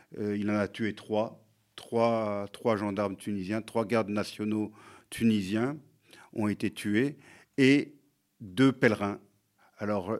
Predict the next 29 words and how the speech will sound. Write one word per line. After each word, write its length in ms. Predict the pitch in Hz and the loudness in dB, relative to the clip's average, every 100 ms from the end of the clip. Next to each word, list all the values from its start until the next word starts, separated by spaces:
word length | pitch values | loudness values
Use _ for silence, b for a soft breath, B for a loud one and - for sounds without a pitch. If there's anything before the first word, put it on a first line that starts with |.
| - | -4
euh, 320 | 104 101 87 | -4 -4 -6
l'un 600 | 73 78 110 104 110 131 | -8 -8 -2 2 4 4
des 920 | 127 110 107 104 98 98 98 95 - - | 2 2 2 2 0 -2 -6 -8 -12 -16
deux, 320 | 95 110 110 71 95 127 120 | -8 -6 -4 -6 -4 -4 -4
qui 80 | - | -6
sont 160 | - 135 | -2 2
d'ailleurs 280 | 123 143 | 4 4
deux 240 | 107 104 143 | 2 2 0
cousins, 480 | 147 139 117 110 80 b b b b b b | 0 -4 0 0 -2 b b b b b b
ils 100 | 101 | -10
font 140 | 104 | -6
partie 240 | 107 110 | -4 -2
de 60 | 120 | 2
la 120 | 117 | 4
même 120 | 117 | 2
famille, 380 | 113 104 98 87 | 2 -2 -2 -6
mais 180 | 90 104 | -4 0
l'un 300 | 107 123 127 123 B B - | 2 2 2 -4 B B -8
était 360 | 113 104 123 | -6 -4 -2
de 100 | 107 | -2
nationalité 640 | 107 107 117 107 104 113 104 | -2 -4 -4 -2 -2 -4 -6
tunisienne, 800 | - 127 117 95 120 135 156 147 B B B | 0 2 2 0 -2 -2 -2 -6 B B B
tandis 300 | 110 101 104 | -6 -6 -4
que 100 | 110 | -4
l'autre 420 | 98 139 147 131 90 | -2 -2 -4 -8 -8
était 220 | 101 110 | -6 -4
de 100 | 104 | -2
nationalité, 920 | 104 - 101 98 98 90 117 120 120 B B B B B - | -2 -4 -6 -4 -4 -2 0 0 -2 B B B B B -2
euh, 640 | 107 101 98 101 95 87 | 0 0 -2 -2 -2 -6